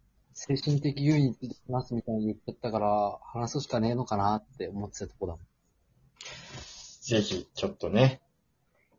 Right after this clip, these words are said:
Speaker 2: くたびれ代表として、みんなに言えることをちょっと共有してこうよ。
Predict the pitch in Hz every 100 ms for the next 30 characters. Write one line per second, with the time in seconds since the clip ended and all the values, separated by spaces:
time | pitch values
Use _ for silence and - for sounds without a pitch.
0 | - - - 196 208 208 196 185 - 113
1 | 113 110 - 117 - - - - _ _
2 | _ 101 101 98 87 107 107 107 107 113
3 | 98 - - - - - 113 107 107 -
4 | 113 123 113 101